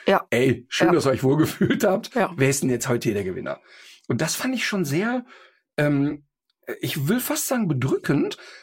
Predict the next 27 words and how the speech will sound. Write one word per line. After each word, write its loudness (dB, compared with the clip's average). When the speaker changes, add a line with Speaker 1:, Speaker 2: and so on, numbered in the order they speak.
Speaker 2:
festzustellen, 0
dass 0
jemand, 0
der -2
eigentlich, -2
das -4
ist -4
eine 2
Unterhaltungssendung. -2
Speaker 1:
Mhm. 4
Speaker 2:
Also 0
da 0
geht's 0
jetzt -2
nicht 0
darum, 2
dass -2
wir 0
ein 4
Leben 2
retten, -2
wenn 2
wir 0
gut -2
gekocht -8
haben. 0
Speaker 1:
Ja. 2